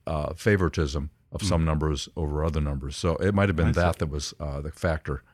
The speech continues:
Speaker 2: Yeah, and you and your colleague at M I T, Doctor Shannon, invented the first wearable computer of all things,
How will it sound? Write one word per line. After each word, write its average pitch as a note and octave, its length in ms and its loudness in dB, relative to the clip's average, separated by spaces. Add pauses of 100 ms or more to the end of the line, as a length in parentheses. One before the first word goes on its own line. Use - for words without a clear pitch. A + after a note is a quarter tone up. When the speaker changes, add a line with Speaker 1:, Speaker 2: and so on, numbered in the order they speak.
(320)
Speaker 2:
Yeah, G#2+ 440 0
and A2 380 0
you C#3 500 0
and A#2 260 0
your G2 120 2
colleague B2 440 2
at G2+ 120 2
M G2+ 160 2
I G2 160 2
T, A2 220 0
Doctor G2 360 0
Shannon, G#2 580 2 (600)
invented A#2 680 2
the G2 100 2
first - 380 0
wearable A#2+ 600 2
computer A2 640 0
of F2+ 100 -2
all F#2 160 2
things, G2 580 -2